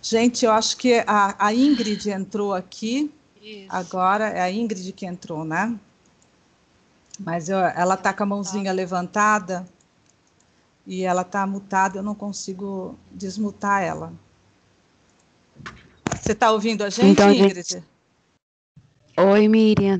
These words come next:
Speaker 3: tudo, ô, Lilian, <laughs> toda vez eu troco. Boa tarde, pessoal. Acho que eu levantei a mão sem querer, não quero atrapalhar não, viu? Tô me familiarizando com esse app
Speaker 1: Tá.
Speaker 3: aqui agora também.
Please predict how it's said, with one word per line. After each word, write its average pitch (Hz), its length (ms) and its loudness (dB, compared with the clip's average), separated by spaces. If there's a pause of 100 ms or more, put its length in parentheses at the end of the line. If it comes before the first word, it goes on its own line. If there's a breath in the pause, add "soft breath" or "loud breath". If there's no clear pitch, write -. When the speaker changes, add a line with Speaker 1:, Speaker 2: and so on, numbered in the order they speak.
Speaker 3:
tudo, 196 300 -2
ô, 202 120 2
Lilian, 196 580 0
<laughs> 185 60 -4
toda 214 200 -2
vez 233 280 -4
eu 247 140 -2
troco. 202 540 -2
Boa 180 320 -4
tarde, 202 420 -4
pessoal. 180 480 -6 (320 loud breath)
Acho - 240 -6
que - 60 -4
eu 247 40 -4
levantei 240 340 -4
a 233 60 -4
mão 233 140 -4
sem 233 200 -4
querer, 269 360 -2
não 196 140 -4
quero 202 180 -2
atrapalhar 214 480 -2
não, 202 180 -2
viu? 190 200 -2
Tô 208 140 -4
me 208 120 -2
familiarizando 208 880 -2 (320 loud breath)
com - 100 -2
esse 190 280 0
app 185 340 0
Speaker 1:
Tá. 185 80 -4
Speaker 3:
aqui 185 260 0
agora 175 420 0
também. 170 460 -4